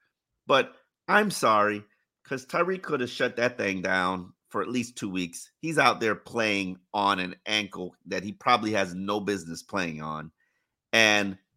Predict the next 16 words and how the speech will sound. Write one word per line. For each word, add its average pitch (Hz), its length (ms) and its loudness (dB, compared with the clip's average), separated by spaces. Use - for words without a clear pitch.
I 135 140 8
know 127 200 4
he's 107 160 -2
dropped 98 300 0
passes 98 600 -2
from 98 180 -12
time 101 240 -2
to 98 60 -8
time. 107 460 -2
Um, 95 480 2
let's 110 280 -2
not 107 340 2
act 101 280 2
like 92 480 -2
three 123 180 2
defenders 110 720 2